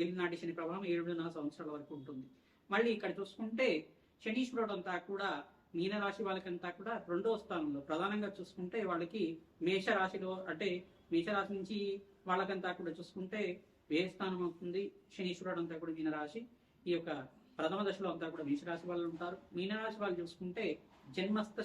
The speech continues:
శని దోషం అని చెప్పేసి అంటారు దీన్నంతా కూడా. రెండో దశలో మీనరాశి వాళ్ళు ఉంటారు.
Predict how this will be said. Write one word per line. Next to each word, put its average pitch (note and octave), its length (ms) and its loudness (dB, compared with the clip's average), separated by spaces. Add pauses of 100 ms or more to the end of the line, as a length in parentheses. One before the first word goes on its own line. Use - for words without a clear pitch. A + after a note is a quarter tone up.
శని F#3 200 -2
దోషం E3+ 260 2
అని D3+ 120 -2
చెప్పేసి D3 260 -4
అంటారు C#3+ 280 -6
దీన్నంతా C#3+ 400 -4 (100)
కూడా. D3+ 160 -6 (240)
రెండో F#3+ 160 2 (100)
దశలో F3+ 280 0 (240)
మీనరాశి E3 420 -2
వాళ్ళు D#3 240 2
ఉంటారు. - 260 -8